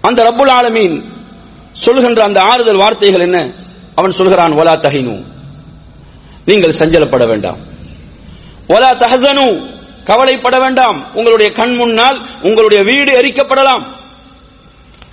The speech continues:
உங்களுடைய சொத்துகள் சூறையாடப்படலாம், உங்களுடைய மஸ்ஜிதுகள் அடித்து நொறுக்கப்படலாம், உங்களுடைய மஸ்ஜிதுகள் எரிக்கப்படலாம், உங்கள் வீடுகளை விட்டு நீங்கள் வெளியேற்றப்படலாம்.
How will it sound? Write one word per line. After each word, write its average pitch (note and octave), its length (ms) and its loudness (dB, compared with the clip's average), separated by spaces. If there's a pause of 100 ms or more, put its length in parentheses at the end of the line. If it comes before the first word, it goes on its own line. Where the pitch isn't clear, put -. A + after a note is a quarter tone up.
உங்களுடைய A#3+ 420 2
சொத்துகள் B3 540 0
சூறையாடப்படலாம், C4 840 0 (1040)
உங்களுடைய A#3 460 2
மஸ்ஜிதுகள் B3+ 520 -2 (320)
அடித்து A#3+ 380 -4
நொறுக்கப்படலாம், B3+ 840 0 (840)
உங்களுடைய A#3+ 320 2
மஸ்ஜிதுகள் C4 560 0
எரிக்கப்படலாம், C4 640 0 (920)
உங்கள் A#3 240 0
வீடுகளை C4 400 0
விட்டு B3+ 200 -6
நீங்கள் B3+ 220 0
வெளியேற்றப்படலாம். C4 840 0